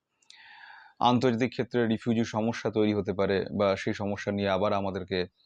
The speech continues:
দেখতে হতে পারে নতুন রকমের কিছু প্রবলেমস। আহ, বিভিন্ন প্রাকৃতিক বিপর্যয়, সুনামি, জলোচ্ছ্বাস, বন্যা, আহ, নানান ধরনের প্রাকৃতিক সমস্যাগুলো আমরা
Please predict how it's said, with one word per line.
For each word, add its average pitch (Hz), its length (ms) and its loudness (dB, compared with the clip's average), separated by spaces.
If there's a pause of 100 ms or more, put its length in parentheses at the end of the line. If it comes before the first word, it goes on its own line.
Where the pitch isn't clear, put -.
(260)
দেখতে 107 260 0
হতে 101 140 0
পারে 95 220 0
নতুন 95 280 -6
রকমের 92 340 -4
কিছু 98 220 -8
প্রবলেমস। 101 760 -2 (920)
আহ, 104 360 2 (280)
বিভিন্ন 120 540 2 (220)
প্রাকৃতিক 113 520 -2
বিপর্যয়, 104 540 -2
সুনামি, 107 680 -4 (420)
জলোচ্ছ্বাস, 104 580 0 (100)
বন্যা, 101 380 0 (760)
আহ, 101 460 0 (460)
নানান 160 280 0
ধরনের 135 280 0
প্রাকৃতিক 104 520 -4
সমস্যাগুলো 107 640 -2
আমরা 98 420 0